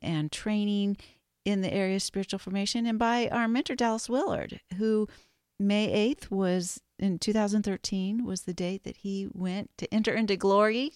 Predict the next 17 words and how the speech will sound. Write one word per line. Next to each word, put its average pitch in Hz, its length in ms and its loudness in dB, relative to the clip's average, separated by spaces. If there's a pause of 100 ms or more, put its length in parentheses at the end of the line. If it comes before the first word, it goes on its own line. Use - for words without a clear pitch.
to, 165 240 -2 (440)
to - 80 -2
receive 233 380 2
his 233 160 4
reward 220 640 6
and 190 160 4
fullness 240 460 4
of 208 140 0
life 214 360 4
and 214 140 -2
health 214 260 -2
and 196 140 0
wholeness 208 460 -2
in 175 440 -4 (440)
the - 80 -12
kingdom 196 360 -2
with 180 200 -4